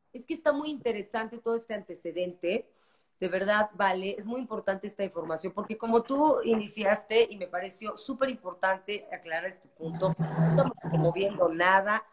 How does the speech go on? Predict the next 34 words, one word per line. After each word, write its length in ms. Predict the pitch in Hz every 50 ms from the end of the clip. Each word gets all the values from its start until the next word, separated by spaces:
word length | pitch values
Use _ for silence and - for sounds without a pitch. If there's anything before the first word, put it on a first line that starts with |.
| _ _ -
no 80 | 214
es 80 | 233 247
el 100 | 262 233
objetivo 540 | 226 - - - 175 - - 208 196 202 202
del 160 | 196 180 165
programa. 720 | - - 147 143 139 156 165 170 180 185 190 202 226 226 - _ _ _ _ _ - 160
El 140 | - 208 220
obje-, 200 | 220 - - 233 - _ _
bueno, 160 | - 262 247 233
el 80 | 220
pro-, 140 | 233 233 233
objetivo 480 | 226 247 226 226 254 - 330 339 359 349
del 160 | 320 - -
programa 340 | 220 220 233 254 262 269 269
en 60 | -
general 480 | - 196 185 190 214 240 262 262 262 -
es, 300 | - - 247 180 - - _ _ _ _ _ _ _ -
este, 400 | - 196 - - _ - - -
compartir 380 | 208 - - - 214 233 262
herramientas 500 | 262 254 233 214 214 226 233 233 247 247
que 80 | - 214
activen 380 | 202 - _ - 233 240 240 220
el 80 | 190 -
potencial 500 | - 160 - 156 151 151 - 175 165 165
del 160 | 165 156 151
ser. 240 | - 151 - - - _ _ _ _ _
Entonces, 380 | - 175 - 220 220 220 214 -
lo 120 | 226 220
que 60 | -
estamos 320 | 240 - 294 302 349 339 294
haciendo 340 | 262 - - 226 226 220 214
en 80 | 214
este 160 | 214 - 214
programa, 720 | 214 - 202 208 220 226 233 220 208 202 196 175 185 214 -